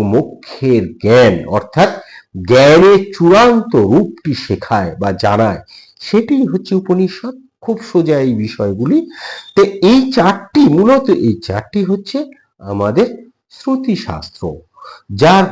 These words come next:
বৈশিষ্ট্যগুলো যদি আমরা দেখি, অবশ্যই দেখতে পারবো তা হচ্ছে অপৌরুষেয়, অর্থাৎ কোনো মানব দ্বারা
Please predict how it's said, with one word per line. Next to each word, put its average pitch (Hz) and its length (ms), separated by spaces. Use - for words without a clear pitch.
বৈশিষ্ট্যগুলো 180 880
যদি 113 260
আমরা 104 200
দেখি, 127 420
অবশ্যই 160 480
দেখতে 143 340
পারবো 156 340
তা 156 220
হচ্ছে 127 300
অপৌরুষেয়, 185 1400
অর্থাৎ 175 600
কোনো 196 260
মানব 127 680
দ্বারা 95 380